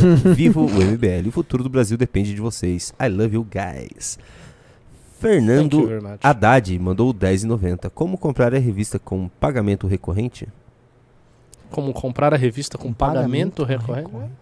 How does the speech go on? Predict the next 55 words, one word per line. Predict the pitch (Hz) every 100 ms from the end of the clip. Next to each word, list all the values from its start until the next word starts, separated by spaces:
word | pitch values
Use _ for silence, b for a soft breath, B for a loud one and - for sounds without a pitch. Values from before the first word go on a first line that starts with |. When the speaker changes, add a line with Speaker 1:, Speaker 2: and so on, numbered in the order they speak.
| _
Speaker 3:
O | -
pagamento | 202 170 240 302
é |
recorrente, | 262 160 - 127 120
é |
uma | 131
assinatura, | - 208 - 240 160
né? | 151 170
Speaker 1:
É. | 170 147 - - - -
Cara, | 269 170 - -
se | - 254
inscreva, | - - 214 202 190
todo | 190 247 233
mundo | 226
que | 202
tá | 196
interessado | 180 165 165
na | 147
revista, | 135 151 -
se | -
inscreva | 175 - 208 175
já | 143
em | 170
m | 170
b | 160 151
l | 170
ponto | - 165
org | 160 147
ponto | 151 143
b | 147
r | 151
barra | 151
revista. | 156 139 123 - B B B
Até | 254 -
porque, | 320 240
deixa | -
eu | 240
falar | 294
uma | 220
coisa | 185 160
que |
é | 165
muito | 220 -
triste, | 139 123 - -
tá? | 127 127 b b b b _
A | 175
ideia | 190 233
da | 269
revista | 175 147 196 - 190
é, | 170 185 180 -
não | 175 214
é, | 190 139
eu | 131
não | 147
quero | 185